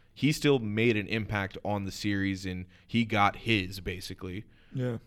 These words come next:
Speaker 1: But the supporting cast around him,
Speaker 2: That was the difference, for
Speaker 1: yeah, they
Speaker 2: sure.
Speaker 1: weren't able to
Speaker 2: 'Cause
Speaker 1: capitalize.
Speaker 2: Giannis played great as well.
Speaker 1: Yeah, they weren't able to capitalize the way they had in previous
Speaker 2: Yeah.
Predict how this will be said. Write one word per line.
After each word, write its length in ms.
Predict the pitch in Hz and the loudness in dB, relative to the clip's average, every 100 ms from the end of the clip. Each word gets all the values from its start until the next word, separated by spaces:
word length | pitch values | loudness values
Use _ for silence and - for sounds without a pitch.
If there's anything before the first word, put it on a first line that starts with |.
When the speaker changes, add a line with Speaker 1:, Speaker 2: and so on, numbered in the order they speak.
| - _ | -20 _
Speaker 1:
But 320 | - 107 92 - | 4 4 2 -4
the 100 | 107 | -4
supporting 460 | 104 - 123 110 | -2 8 8 8
cast 360 | 95 101 95 - | 4 2 2 -2
around 420 | 90 104 117 107 | 0 2 2 2
him, 500 | 101 95 90 92 - - _ | 0 -2 -4 -8 -14 -20 _
Speaker 2:
That 100 | - | 4
was 140 | 170 135 | 4 4
the 100 | 131 | 2
difference, 480 | 127 110 117 113 113 | 2 2 -2 -4 6
for 60 | |
Speaker 1:
yeah, 160 | 123 104 | 8 8
they 180 | 101 123 | 6 6
Speaker 2:
sure. 60 | |
Speaker 1:
weren't 220 | 123 131 117 | 8 6 6
able 220 | 117 113 | 4 2
to 60 | 104 | 2
Speaker 2:
'Cause 80 | |
Speaker 1:
capitalize. 460 | 127 117 175 185 160 | 4 8 8 8 4
Speaker 2:
Giannis 60 | 160 | 2
played 260 | 151 135 107 | 4 2 2
great 260 | 123 120 | 0 2
as 160 | 107 104 | 0 -2
well. 320 | 107 98 - - - | -4 -6 -12 -10 4
Speaker 1:
Yeah, 220 | 151 95 | 4 6
they 120 | 113 | 6
weren't 180 | 139 139 | 6 6
able 140 | 131 | 6
to 60 | 120 | 4
capitalize 600 | - 127 135 107 98 98 | 4 4 4 2 2 0
the 100 | 101 | 0
way 140 | 101 110 | 2 2
they 140 | 104 | 2
had 180 | 104 107 | 0 0
in 100 | 98 | -2
previous 440 | - 117 101 95 | 0 0 0 -2
Speaker 2:
Yeah. 40 | - | -2